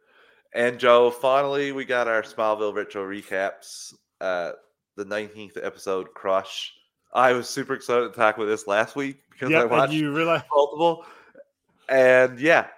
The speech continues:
Speaker 1: I, I'm glad we're here because this was, uh, one of my favorite episodes of this,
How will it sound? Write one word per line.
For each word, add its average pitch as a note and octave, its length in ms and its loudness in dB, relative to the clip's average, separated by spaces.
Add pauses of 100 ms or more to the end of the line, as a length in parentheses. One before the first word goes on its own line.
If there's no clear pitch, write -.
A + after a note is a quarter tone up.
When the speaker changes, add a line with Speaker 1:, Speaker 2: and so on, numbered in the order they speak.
(120)
Speaker 1:
I, B2+ 360 0
I'm A#2+ 120 -8
glad C3+ 300 0
we're D3 120 -6
here F3 240 -6
because G#2+ 720 -8 (280)
this A#2 380 -14
was, B2+ 1040 -6 (640)
uh, G2 280 -4
one A2+ 260 -6
of B2+ 80 -10
my C3 120 -4
favorite B2+ 280 -8
episodes B2+ 340 -10
of A2 100 -10
this, A2+ 140 -20